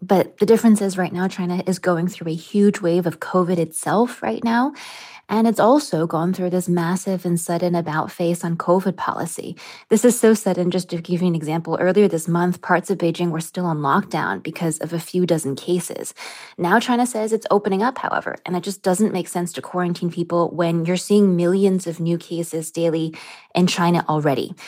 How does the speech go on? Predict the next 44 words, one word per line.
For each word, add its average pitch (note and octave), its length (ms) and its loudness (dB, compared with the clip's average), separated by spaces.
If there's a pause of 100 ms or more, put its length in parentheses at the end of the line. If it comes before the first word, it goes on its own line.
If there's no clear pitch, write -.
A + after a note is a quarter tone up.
(280)
And G3 140 6
this G#3 120 4
move C4+ 180 6
is C#4 120 4
in B3 100 6
line A3 200 2
with G#3+ 120 -4
how G3+ 160 -2
government F#3+ 340 0
messaging F#3+ 400 -4
has F#3+ 120 -2
suddenly F#3+ 280 -4
changed F#3+ 400 -2
as F3+ 140 -10
well. - 340 -4 (100)
Just - 280 -6
earlier F#3 340 4
this F3+ 220 -4
month, F#3+ 240 0
they E3+ 100 -2
were E3 120 0
saying E3 300 -4
still E3+ 360 -2
that E3+ 240 -2 (380)
covid F3+ 380 4
was F3 180 0
this F3 180 -2
deadly E3 420 0
Western-made D#3+ 720 0
virus. G3+ 560 0 (340)
Now F3 240 2
China's A3+ 360 0
saying G#3 400 2
covid G#3+ 580 2
and F#3+ 140 2
this F#3+ 180 -2
Omicron G3 460 2
variant A#2+ 380 -10
that's E3+ 160 -14
been D#3+ 160 -8
spreading D#3 340 -8
across D3+ 360 -6
the - 100 -12
country E3 480 -4